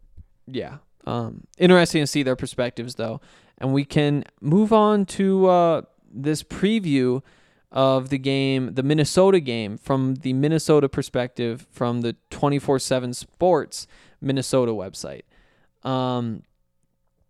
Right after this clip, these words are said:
here's what we're gonna do. We're gonna touch on the, uh,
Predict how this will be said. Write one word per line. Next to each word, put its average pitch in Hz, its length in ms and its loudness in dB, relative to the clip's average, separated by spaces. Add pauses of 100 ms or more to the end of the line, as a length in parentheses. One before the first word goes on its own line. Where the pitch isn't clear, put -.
(260)
here's 196 240 6
what 226 60 4
we're 214 60 2
gonna 196 180 2
do. 131 240 -4 (320)
We're 165 140 2
gonna 208 240 6
touch 180 340 2
on 156 400 2 (320)
the, 139 380 0
uh, 110 480 -2